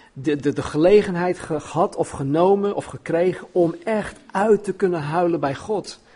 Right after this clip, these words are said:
Degene die hun het allerbeste begrijpt.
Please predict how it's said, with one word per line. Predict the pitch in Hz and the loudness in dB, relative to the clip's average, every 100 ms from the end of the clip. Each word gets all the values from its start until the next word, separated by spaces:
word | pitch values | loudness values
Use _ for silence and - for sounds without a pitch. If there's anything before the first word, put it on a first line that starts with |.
| _ | _
Degene | - - 175 170 | -10 -2 2 2
die | 156 165 | 2 2
hun | 165 160 156 - - | 2 2 -2 -12 -8
het | 156 - | -6 0
allerbeste | 196 165 143 151 - | 2 2 2 0 -4
begrijpt. | 147 143 190 180 135 - | -8 -6 -6 -4 -6 -10